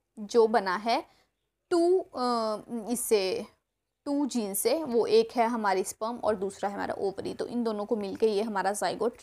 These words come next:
रेडी हो जाता है। जाइगोट की आगे क्लीवेजेस स्टार्ट हो जाती हैं। डे वन में फर्स्ट क्लीवेज होती है जिसमें वो एक से दो सेल बन जाते हैं। उसके बाद डे टू में दो से चार सेल बन जाते हैं।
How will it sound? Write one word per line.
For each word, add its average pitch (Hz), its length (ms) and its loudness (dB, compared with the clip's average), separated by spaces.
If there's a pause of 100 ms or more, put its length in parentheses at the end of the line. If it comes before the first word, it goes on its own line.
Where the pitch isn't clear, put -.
रेडी 180 220 -10
हो - 120 -6
जाता - 320 -8
है। 233 60 -8 (600)
जाइगोट 240 480 2
की 330 140 -6
आगे 262 320 2
क्लीवेजेस 277 540 -2
स्टार्ट - 360 -2
हो 233 80 0
जाती 214 340 0
हैं। 233 440 -6
डे 254 180 4
वन 220 320 0
में 220 240 -4 (140)
फर्स्ट 285 320 -2
क्लीवेज 196 400 -4
होती 202 200 -6
है 233 180 -4
जिसमें 240 320 -4
वो 226 140 2
एक 240 260 -2
से 233 180 2
दो 233 240 2
सेल 196 240 0
बन 185 180 -2
जाते - 300 -6
हैं। 220 200 -12 (380)
उसके 254 220 0
बाद 233 220 0 (340)
डे 262 180 4
टू 262 240 -4
में 247 280 -4 (100)
दो 220 180 2
से 254 360 0
चार 202 220 2
सेल - 220 -4
बन - 180 -6
जाते - 280 -4
हैं। 208 240 -10